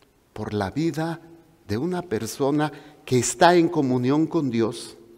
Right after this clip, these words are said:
Somos como canales, somos como carreteras, somos como conductos, que cuando lo vivimos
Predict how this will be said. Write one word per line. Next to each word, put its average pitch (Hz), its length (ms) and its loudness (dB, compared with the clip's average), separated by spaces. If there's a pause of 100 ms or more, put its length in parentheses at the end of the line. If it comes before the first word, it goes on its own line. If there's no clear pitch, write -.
(220)
Somos 240 380 -4
como 120 260 0
canales, 120 400 0
somos 233 300 0
como 151 240 2
carreteras, 123 540 2
somos 202 280 0
como 143 280 6
conductos, 131 920 2 (840)
que 170 100 6
cuando 160 880 10
lo 131 160 8
vivimos 170 760 6